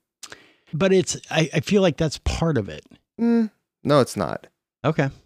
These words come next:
Speaker 2: I don't think so. I mean, there is a band and then there's the music business. 'Cause what you're talking about is marketing.
Speaker 1: But the, you know, uh,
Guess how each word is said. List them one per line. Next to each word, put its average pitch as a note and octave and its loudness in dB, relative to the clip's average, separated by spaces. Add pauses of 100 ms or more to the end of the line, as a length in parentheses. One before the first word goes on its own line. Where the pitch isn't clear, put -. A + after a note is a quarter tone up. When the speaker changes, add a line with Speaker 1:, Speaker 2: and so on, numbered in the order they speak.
(240)
Speaker 2:
I B2+ 6
don't A#2+ 4
think - -6
so. - -6 (380)
I A#2+ 4
mean, D3+ 8
there C#3 8
is A#2 6
a A2 6
band A2+ 4 (360)
and A2 6
then G#2 6
there's G2 4 (180)
the G2+ 2
music F#2 0
business. - -6 (640)
'Cause A#2 2
what C3 8
you're F3+ 8
talking B2+ 6
about G#2 6 (160)
is G2 2 (140)
marketing. F#2+ -2 (320)
Speaker 1:
But D3+ 0 (320)
the, B2 0 (300)
you C3+ -2
know, A2 0 (140)
uh, G#2 -6